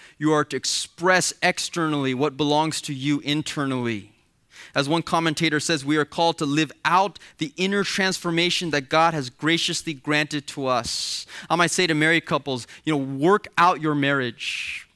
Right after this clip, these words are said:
What do I mean by that? Do I mean get married? No, you're already married.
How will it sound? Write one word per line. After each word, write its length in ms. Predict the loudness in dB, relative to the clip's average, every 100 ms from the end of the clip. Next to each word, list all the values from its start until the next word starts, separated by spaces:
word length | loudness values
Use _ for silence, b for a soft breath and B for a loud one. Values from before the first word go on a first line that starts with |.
| b -4
What 120 | 0
do 80 | 2
I 100 | 4
mean 180 | 2 2
by 120 | 2
that? 240 | 2 -4 -2
Do 80 |
I 40 | 0
mean 160 | 0
get 180 | 2 0
married? 380 | 2 2 2 2
No, 200 | 2 2
you're 220 | 4 4
already 360 | 4 4 2 2
married. 360 | 0 -4 -8